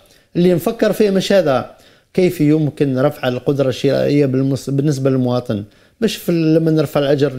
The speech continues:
نفر-، نرفع ال-، لأنه فكرة لما نرفع الأجر التضخم راح يصير مباشرة،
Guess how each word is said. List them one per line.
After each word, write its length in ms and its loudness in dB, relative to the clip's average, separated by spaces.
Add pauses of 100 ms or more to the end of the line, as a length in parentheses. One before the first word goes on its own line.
نفر-، 260 0
نرفع 300 2
ال-، 400 2
لأنه 220 4
فكرة 460 0 (380)
لما 220 4
نرفع 340 2
الأجر 400 2 (400)
التضخم 540 2
راح 140 0
يصير 260 2
مباشرة، 720 2